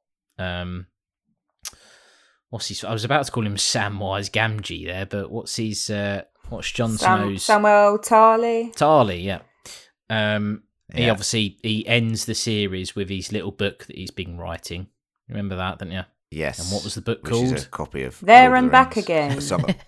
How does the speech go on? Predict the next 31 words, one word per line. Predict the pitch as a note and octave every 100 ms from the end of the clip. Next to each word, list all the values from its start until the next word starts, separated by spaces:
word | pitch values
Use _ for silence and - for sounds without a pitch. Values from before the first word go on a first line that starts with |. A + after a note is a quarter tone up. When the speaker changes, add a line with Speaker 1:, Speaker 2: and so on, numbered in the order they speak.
| -
Speaker 2:
<laughs> | D#3 - -
Speaker 3:
so | E3 F3+ F3 B2+ - A#2 - -
Speaker 2:
Uh, | F3+
Speaker 3:
<laughs> | C3 C3+ G#2+ - -
Speaker 1:
Yes. | G2+ F2+ - -
Speaker 3:
Hobbit's | E3 D#3 G#2
Tale. | - D2+ -
No, | F2
uh, | - F2 -
Song | - F#2
of | E2+
Ice | E2
Speaker 1:
<laughs> | A#2
It |
Speaker 3:
and |
Speaker 1:
was | A2+
Speaker 3:
Fire, | C3+
Speaker 1:
called | D3 D#3
A |
Speaker 3:
yes, | -
Speaker 1:
Song | - C#3+
of | C#3
Speaker 3:
yes, | C#3 C#3 B2+
Speaker 1:
Ice |
Speaker 3:
I | B2+
Speaker 1:
and | A#2
Speaker 3:
thought | C#3
that | B2+
Speaker 1:
Fire. | F2+
Speaker 3:
was | E2
Speaker 1:
So | - - A2 G#2+ G#2